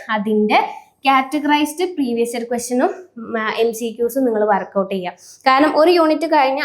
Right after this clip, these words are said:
അടുത്ത യൂണിറ്റ് നമ്മൾ പഠിച്ചു, അടുത്ത യൂണിറ്റിലേക്ക് കടക്കുമ്പോഴത്തേക്ക് ആദ്യത്തെ യൂണിറ്റിൽ നിന്ന് ഒരുപാട് കാര്യങ്ങൾ നമ്മൾ മറന്നു പോയിട്ടുണ്ടാവും. അപ്പൊ അത് മറന്നു പോകാതിരിക്കാൻ വേണ്ടിയിട്ടാണ് നമ്മൾ ഒരു യൂണിറ്റ് കഴിഞ്ഞാൽ പിന്നീട് അങ്ങോട്ട് റെഗുലർ ആയിട്ട്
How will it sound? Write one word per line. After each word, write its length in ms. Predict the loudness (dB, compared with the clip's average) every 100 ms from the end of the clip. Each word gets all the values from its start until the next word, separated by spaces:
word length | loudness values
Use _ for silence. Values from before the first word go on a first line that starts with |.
| -2
അടുത്ത 200 | -2 0 2
യൂണിറ്റ് 240 | 2 0 0
നമ്മൾ 160 | 0 0
പഠിച്ചു, 340 | -2 -4 -10 -10 -14 _ 0 2
അടുത്ത 220 | 4 2 2
യൂണിറ്റിലേക്ക് 440 | 2 2 0 2 0
കടക്കുമ്പോഴത്തേക്ക് 560 | -2 -4 -4 -2 0 0
ആദ്യത്തെ 340 | -2 -6 -6 -6
യൂണിറ്റിൽ 260 | -6 -8
നിന്ന് 120 | -6 -4
ഒരുപാട് 240 | 0 0 2
കാര്യങ്ങൾ 280 | 2 0 -4
നമ്മൾ 160 | -8 -6 -2
മറന്നു 240 | -2 -2 -2
പോയിട്ടുണ്ടാവും. 420 | -2 -2 -8 -12 _ _ -10
അപ്പൊ 160 | 0 2
അത് 100 | 4 2
മറന്നു 300 | 2 2 2 2
പോകാതിരിക്കാൻ 600 | 2 2 0 -4 -6 -4 -2
വേണ്ടിയിട്ടാണ് 800 | -4 -6 -8 -6 -6 -8 -8 -4
നമ്മൾ 140 | 2 2
ഒരു 100 | 2 2
യൂണിറ്റ് 320 | 2 2 0 -6
കഴിഞ്ഞാൽ 340 | -8 -6 -6 -4
പിന്നീട് 300 | -2 0 2
അങ്ങോട്ട് 380 | 2 0 2 0 -2 -12 0 2
റെഗുലർ 360 | 4 4 4 4
ആയിട്ട് 260 | 4 2